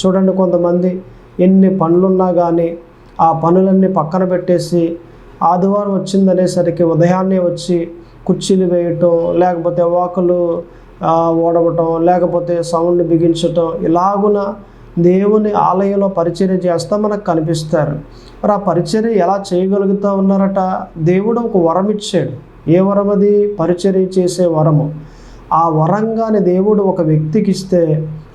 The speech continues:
ఆ వ్యక్తి పరిచర్య చేస్తూ ఉంటాడు. దీన్ని ఏమంటారు? పరిచర్య చేయుట, పరిచర్య చేసే వరం ఇది. ఈ తండ్రి వరాలు సంఘ వరాలను కూడా పిలుస్తూ ఉంటాం మనం. ఎందుకంటే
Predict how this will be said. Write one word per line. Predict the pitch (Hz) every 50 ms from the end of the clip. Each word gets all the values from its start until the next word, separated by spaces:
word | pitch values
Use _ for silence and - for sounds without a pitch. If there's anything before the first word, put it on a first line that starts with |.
| - 175
ఆ | 180
వ్యక్తి | 175 175 180 175 - - - 247
పరిచర్య | 214 208 185 185 185 - 220 214 214
చేస్తూ | 214 202 208 202 196 190 - - 196 185
ఉంటాడు. | 180 165 151 151 160 156 139 123 117 - - - - - - - - - - - - - - - - - - - - - - - 156
దీన్ని | 165 190 196 190 185 185
ఏమంటారు? | 190 196 202 196 196 202 202 202 196 196 196 196 196 190 190 - -
పరిచర్య | 185 185 196 196 196 214 202 196
చేయుట, | 196 196 190 190 190 180 175 170 170 156 151 156 - - - - -
పరిచర్య | 180 190 190 190 - 208 202
చేసే | 208 190 196 190 190 180 185 - 190 180 175 175 - -
వరం | 175 180 190 196 185
ఇది. | 165 135 123 139 131 - - - - - - - - - - -
ఈ | 196 190 190
తండ్రి | 190 175 180 196 196 226
వరాలు | 226 220 220 208 214 208 208 202 202 202 196 196 - - - - - - -
సంఘ | - - 180 170 175 190 208
వరాలను | 214 208 202 190 190 185 185 185 180 180
కూడా | 175 180 175 180 220
పిలుస్తూ | 214 - 202 196 196 - - - 196
ఉంటాం | 190 180 165 156 170 175 165 165
మనం. | 165 151 139 139 - - - - - - - - - 170
ఎందుకంటే | 175 190 196 202 196 220 208 190 190 202 196 185 190 - -